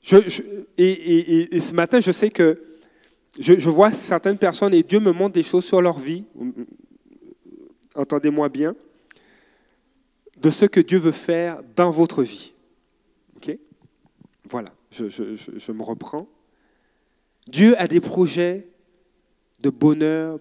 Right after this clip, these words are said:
pour plusieurs et pour, pour tout le monde ici. Et, et, et Dieu me rappelle des choses qu'il m'a montrées sur la vie de certains. Il dit, Seigneur, et, et j'ai hâte de les voir.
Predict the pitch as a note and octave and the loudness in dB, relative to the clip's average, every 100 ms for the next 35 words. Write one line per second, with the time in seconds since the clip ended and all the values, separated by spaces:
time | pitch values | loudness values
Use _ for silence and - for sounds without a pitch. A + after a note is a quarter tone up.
0 | _ - C#3+ - E3 C3+ D3+ D3+ D3 C#3 | _ -10 -6 -4 -6 0 2 2 -2 -4
1 | D3+ C#3 - _ _ _ _ - - - | -4 -4 -8 _ _ _ _ -16 -16 -4
2 | F3+ D#3+ D#3+ C#3+ B2 - A#2+ _ _ _ | -2 -2 -4 -8 -12 -18 -20 _ _ _
3 | _ _ _ _ _ _ _ - D#3+ D#3+ | _ _ _ _ _ _ _ -4 2 2
4 | D#3+ - D#3+ E3+ D#3+ - G#3 G3+ E3 D#3+ | 2 -2 0 2 0 0 0 2 0 -2
5 | F3 F3+ D3+ - F3 E3 - D3 C#3+ C#3+ | -2 -2 -2 2 0 0 -8 -6 -4 -4
6 | C3+ - D#3+ - C3 B2 D3 C#3 - B2+ | -6 -4 -4 -2 -4 -4 -4 -6 -6 -14
7 | - B2 _ _ _ _ _ _ _ - | -14 -18 _ _ _ _ _ _ _ -6
8 | C3+ D#3+ - D#3+ E3+ E3 E3 D#3+ D3 E3+ | -4 -2 -2 2 2 6 4 4 0 0
9 | - G3 A3 C3+ D3 C#3 A#2 B2+ B2 - | 0 -4 -10 -2 -2 0 -4 -8 -10 -14